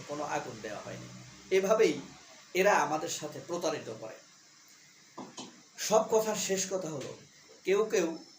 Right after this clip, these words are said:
অনেকে পূজা নিয়ে টেনশন, তারপরে মানে মা-, হলের মধ্যে মা-, মেরে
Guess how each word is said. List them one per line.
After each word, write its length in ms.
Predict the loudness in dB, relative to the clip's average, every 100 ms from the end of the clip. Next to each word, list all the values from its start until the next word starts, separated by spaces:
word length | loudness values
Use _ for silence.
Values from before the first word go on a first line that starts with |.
| -20 -14 -12 -14 -18 -14 0
অনেকে 520 | 2 2 0 -4 -8 -14 -20 -20 -20 -20 -20 -20 -20 -20 -20 -20 -20 -20 -20 -20 -20 -14 -4
পূজা 260 | 2 2
নিয়ে 200 | 2 0
টেনশন, 560 | 0 -2 -2 -4 -4 -6 -12 -20 -20 -20 -20 -20 -20 -6
তারপরে 580 | 0 0 -2 -6 -6 -8 -10 -20 -20 -20 -18 -18 -16
মানে 300 | -14 -12 -12 -14
মা-, 460 | -14 -12 -8 -8 -10 -2
হলের 280 | 2 4 2
মধ্যে 500 | 0 -2 0 0 0 -8 -20 -18
মা-, 520 | -12 -4 -2 -2 -4 -12
মেরে 360 | -6 0 2 0